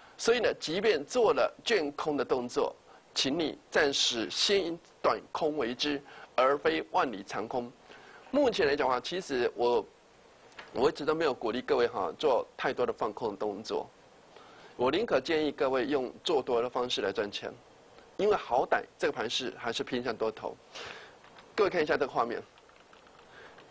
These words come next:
整个画面来讲的话，都是一个多头的形态，就是往上加多头了哈，往下加空头了哈，这很简单了哈，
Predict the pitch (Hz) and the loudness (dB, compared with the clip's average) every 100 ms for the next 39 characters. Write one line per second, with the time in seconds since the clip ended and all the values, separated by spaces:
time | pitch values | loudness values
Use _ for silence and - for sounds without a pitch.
0 | - - 202 190 190 285 262 226 202 143 | -20 -2 0 0 2 2 4 4 2 2
1 | 131 139 151 151 160 131 131 127 143 147 | 0 0 2 2 2 0 -2 0 2 2
2 | 120 107 123 107 127 90 - 196 165 98 | -2 -4 -6 -6 -4 -4 -2 -2 -2 -4
3 | 101 170 135 120 123 123 - 87 87 90 | -2 -2 0 0 2 0 0 -2 0 0
4 | 127 120 160 147 - 139 131 104 87 92 | 2 2 2 2 0 -4 -4 -2 -2 0
5 | 95 101 165 139 147 104 104 110 107 104 | -2 0 0 0 0 -2 0 -2 -2 -4